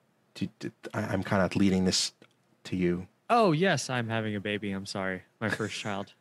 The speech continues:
Speaker 2: <laughs>
Speaker 1: Congratulations. When are you due?
Speaker 2: Thank you. Uh, June eighth.
Speaker 1: Very exciting. Um, Glenn said, "Just the door," I assume. It's okay. We were gonna try and bring it up last week, Glenn, and, uh, we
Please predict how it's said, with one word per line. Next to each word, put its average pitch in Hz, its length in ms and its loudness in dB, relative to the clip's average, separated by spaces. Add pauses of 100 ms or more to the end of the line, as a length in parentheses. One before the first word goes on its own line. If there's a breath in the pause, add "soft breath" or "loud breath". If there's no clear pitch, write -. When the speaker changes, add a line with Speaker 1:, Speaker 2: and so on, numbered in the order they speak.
(180)
Speaker 2:
<laughs> - 280 -18
Speaker 1:
Congratulations. 107 760 2
When 117 140 4
are 113 40 4
you 110 120 6
due? 110 140 6
Speaker 2:
Thank - 200 -2
you. 98 140 -10 (680)
Uh, 107 340 0 (100)
June 123 440 -6
eighth. 107 220 -16 (460)
Speaker 1:
Very 104 200 6
exciting. 80 420 0 (1000 soft breath)
Um, 92 680 4 (920)
Glenn 127 260 6
said, 123 160 6
"Just 120 200 4
the 127 40 2
door," 104 460 6
I 104 120 6
assume. 98 300 2
It's 117 140 4
okay. 110 240 6
We 120 140 6
were 143 140 6
gonna 143 280 6 (100)
try 123 220 4
and 113 120 4
bring 113 140 8
it 104 80 8
up 101 160 6
last 98 260 4
week, 107 140 2
Glenn, 95 340 4 (520 loud breath)
and, 95 480 4
uh, 92 460 6 (200)
we 101 200 2